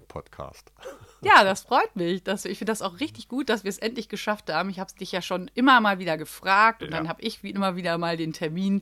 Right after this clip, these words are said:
Speaker 1: Ja,
Speaker 2: nicht
Speaker 1: ja.
Speaker 2: hingekriegt.
Speaker 1: <laughs>
Speaker 2: Also ich will das eben jetzt gar nicht nur darauf schieben, dass du viel zu tun hast. Es liegt auch vor allem daran, dass ich auch viel zu tun habe. Aber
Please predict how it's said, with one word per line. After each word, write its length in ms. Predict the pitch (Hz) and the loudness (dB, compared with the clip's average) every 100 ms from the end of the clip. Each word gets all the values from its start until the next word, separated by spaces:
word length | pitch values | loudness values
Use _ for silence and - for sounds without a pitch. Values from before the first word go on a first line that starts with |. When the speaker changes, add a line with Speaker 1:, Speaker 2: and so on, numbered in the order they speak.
| - | -2
Speaker 1:
Ja, 280 | 95 90 90 | -4 -4 -4
Speaker 2:
nicht 160 | 175 190 | -6 0
Speaker 1:
ja. 140 | 233 | 2
Speaker 2:
hingekriegt. 640 | 233 220 - 208 214 - | 4 4 2 4 4 6
Speaker 1:
<laughs> 0 | |
Speaker 2:
Also 300 | 202 185 185 | 2 2 0
ich 360 | 185 - - - | -4 -6 -14 -2
will 80 | 226 | 2
das 140 | 233 | 2
eben 200 | - 220 | 2 0
jetzt 180 | 185 - | 0 0
gar 160 | 151 185 | 0 0
nicht 160 | - | -2
nur 120 | 185 | -4
darauf 300 | 175 156 170 | -2 0 -2
schieben, 220 | - 180 160 | -4 -8 -8
dass 160 | 147 | -4
du 120 | 269 | -6
viel 180 | 269 160 | -4 -6
zu 120 | - | -8
tun 220 | - 165 175 | -8 -6 -6
hast. 120 | 160 | -6
Es 140 | - | -10
liegt 200 | 180 - | -12 -6
auch 140 | 151 - | -6 -6
vor 200 | - - | -12 -8
allem 300 | 151 143 - - | -8 -8 -10 -8
daran, 320 | 139 143 139 | -8 -8 -12
dass 160 | 143 - | -14 -16
ich 260 | - - | -18 -16
auch 260 | - 147 160 | -10 -8 -8
viel 280 | - 180 185 | -6 -6 -4
zu 120 | 175 | -8
tun 260 | - 185 180 | -8 -4 -2
habe. 320 | 160 165 - | -2 -2 6
Aber 360 | 233 254 240 | 8 8 6